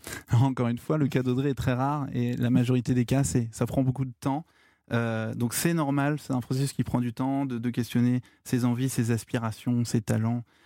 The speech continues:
Et donc il ne faut pas abandonner si ça ne vient pas tout de suite, parce qu'on a tous une, une vocation professionnelle, des talents, quelque chose qui nous attend, une place où on va pouvoir vraiment s'épanouir et, et, et avoir,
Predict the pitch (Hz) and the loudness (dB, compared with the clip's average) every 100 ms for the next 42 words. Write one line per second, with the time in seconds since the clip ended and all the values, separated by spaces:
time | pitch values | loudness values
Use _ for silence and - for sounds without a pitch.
0 | _ - 127 165 160 139 147 165 156 151 | _ 0 2 4 4 2 2 2 0 2
1 | 139 175 - - 127 139 160 - 123 - | 2 0 -2 0 0 2 0 0 -4 0
2 | 117 - - - - 110 - 127 117 156 | -2 -2 -16 -8 -6 -4 0 0 0 0
3 | 156 135 131 123 120 123 139 139 - 131 | 2 2 4 4 4 4 2 -2 -4 -8
4 | 120 127 - 123 120 123 127 120 107 - | -4 -4 0 2 2 2 2 -2 -6 -10
5 | - 123 131 127 135 107 123 151 - 127 | -2 0 2 2 0 -2 0 0 2 2
6 | 120 127 139 139 131 113 147 151 160 - | 2 0 0 2 2 2 2 2 0 -2
7 | 120 117 123 120 _ _ _ 127 120 139 | -2 0 0 -4 _ _ _ 0 2 2
8 | 127 113 101 131 151 156 147 131 123 123 | 0 -4 -2 0 0 -2 -2 0 2 4
9 | 131 139 127 117 - 113 - 113 113 131 | 4 4 2 0 0 0 2 2 2 0
10 | 127 117 | -2 -4